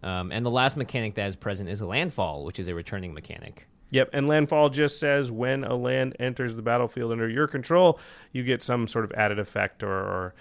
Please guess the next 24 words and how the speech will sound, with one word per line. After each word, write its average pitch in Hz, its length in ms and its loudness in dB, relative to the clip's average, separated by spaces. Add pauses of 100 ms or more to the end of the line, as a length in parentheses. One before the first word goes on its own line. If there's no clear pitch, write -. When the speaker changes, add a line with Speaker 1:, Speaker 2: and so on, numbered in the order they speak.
(640)
Speaker 2:
you 107 140 -6
know, 92 180 -6
a 98 80 -6
couple 104 320 0
of 90 80 -6
effects 90 400 -8
or 92 80 -8
whatever. 87 340 -6 (120)
Speaker 1:
Yeah. 65 200 -8 (180)
All 143 100 2
right, 107 180 2
let's 139 220 0
talk 117 260 0
about 107 200 -4
some 107 120 -6
cards. 104 560 -2
Uh, 95 240 -4
okay, 92 240 -8
twelve 139 300 4
minutes, 143 280 2
guys. 113 240 0
We 131 100 0
got 131 280 2
this. - 400 0